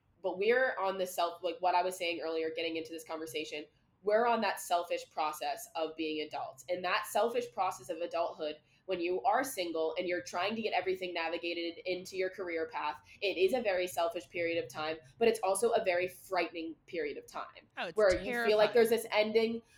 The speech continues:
Speaker 1: this ending impending doom, this fucking giant clock that's, like, that's on your fucking fridge at all times, just being like, tick, tick,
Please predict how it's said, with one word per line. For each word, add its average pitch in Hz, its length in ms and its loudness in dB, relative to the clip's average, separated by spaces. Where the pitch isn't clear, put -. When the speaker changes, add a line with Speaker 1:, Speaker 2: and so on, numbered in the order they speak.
Speaker 1:
this 220 240 4
ending 233 400 -2
impending 214 720 -2
doom, 202 400 -6
this 180 160 -6
fucking 214 520 -2
giant 214 540 2
clock 202 440 2
that's, 190 220 -2
like, 220 200 6
that's 196 280 6
on 202 200 2
your 202 280 -2
fucking 214 400 0
fridge 233 380 6
at 214 100 4
all 214 260 8
times, 208 400 -2
just 214 240 -8
being 208 160 -6
like, 202 180 -2
tick, 320 220 -2
tick, 302 300 -6